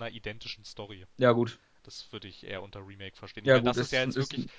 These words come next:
Speaker 1: das ist jetzt wirklich genau das Gleiche, nur technisch
Speaker 2: Bisschen, ja, wahrscheinlich,
Speaker 1: aufgehübscht
Speaker 2: mich würd's
Speaker 1: etwas.
Speaker 2: jetzt, äh, ein komplettes Spekulationsland, aber mich würd's nicht mal wundern, wenn die Texturen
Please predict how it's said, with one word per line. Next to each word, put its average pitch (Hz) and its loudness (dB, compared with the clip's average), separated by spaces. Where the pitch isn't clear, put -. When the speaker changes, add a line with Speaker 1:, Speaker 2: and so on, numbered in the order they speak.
Speaker 1:
das 110 -6
ist 139 -12
jetzt 127 -4
wirklich - -12
genau 117 -4
das 127 -6
Gleiche, 113 -4
nur 120 -8
technisch 123 -8
Speaker 2:
Bisschen, 160 8
ja, 131 12
wahrscheinlich, 156 8
Speaker 1:
aufgehübscht 117 -8
Speaker 2:
mich 165 -2
würd's 180 8
Speaker 1:
etwas. - -10
Speaker 2:
jetzt, - 2
äh, 175 -10
ein 147 -6
komplettes 170 8
Spekulationsland, 165 10
aber 160 10
mich 147 6
würd's 147 4
nicht 156 0
mal 165 10
wundern, 147 8
wenn 139 10
die 135 2
Texturen 165 10